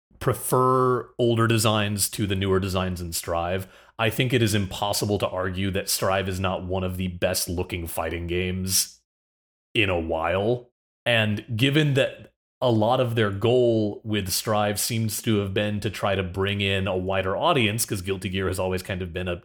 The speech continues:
a fringe fighting game series, like, these visuals did a lot of the heavy lifting for them. How many people, I can think of so many people that I, like,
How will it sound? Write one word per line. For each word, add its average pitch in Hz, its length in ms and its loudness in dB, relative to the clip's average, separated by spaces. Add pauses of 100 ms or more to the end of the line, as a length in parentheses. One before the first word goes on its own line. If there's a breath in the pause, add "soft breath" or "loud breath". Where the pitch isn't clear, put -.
a 90 80 -10
fringe 90 880 -4 (280)
fighting 92 360 -2
game 82 220 -4
series, 85 800 -2 (1040)
like, 104 400 -2 (300)
these 165 240 4
visuals 139 580 2
did 113 160 2
a 170 60 4
lot 127 260 4
of 131 60 0
the 123 100 4
heavy 117 240 2
lifting 113 380 2
for 107 280 0
them. 85 180 0
How 117 180 2
many 165 200 2
people, 131 600 0 (260)
I 120 100 4
can 185 140 2
think 135 140 2
of 107 100 4
so 135 160 2
many 143 160 2
people 110 260 2
that 104 220 2
I, 104 420 0 (180)
like, 101 320 -4